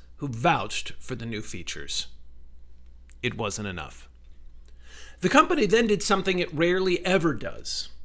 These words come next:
They sent a senior vice president to have a one-on-one conversation with a reporter from the Wall Street Journal about the company's new features, along with the confusion and alarm they were causing.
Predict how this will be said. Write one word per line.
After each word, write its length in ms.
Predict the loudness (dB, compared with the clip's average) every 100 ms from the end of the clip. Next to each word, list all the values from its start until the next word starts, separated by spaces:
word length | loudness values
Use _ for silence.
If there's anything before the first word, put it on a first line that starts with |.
| -8 0
They 120 | 2
sent 220 | 6 4
a 60 | 4
senior 420 | 4 4 4 4
vice 260 | 4 2
president 580 | 2 2 2 0 -2 -2
to 100 | 0
have 120 | -2 0
a 80 |
one-on-one 600 | -2 2 2 2 0 -2 -2
conversation 920 | -2 -2 -2 -2 -2 -2 -4 -4 -8
with 160 | -6 -4
a 40 |
reporter 420 | -4 -2 2 2 2
from 160 | -2
the 60 | -2
Wall 200 | 0 -2
Street 300 | -2 -4 4
Journal 400 | 8 8 6 -6 -12 -14 -12 -12 -12 -8
about 320 | -6 0 0
the 60 | -2
company's 520 | -4 -4 -4 -6 -6
new 140 | -6 -6
features, 720 | -4 -2 2 2 2 0 -2 -8 -12 -10 -10 -10 -10 0
along 320 | 8 8 8
with 100 | 4
the 80 | 4
confusion 880 | 2 0 2 2 2 2 -2 -2 -4 -10 -6
and 140 | -4
alarm 720 | -2 4 6 6 6 2 -2
they 180 | 0 0
were 160 | -2 2
causing. 480 | 6 6 4 -4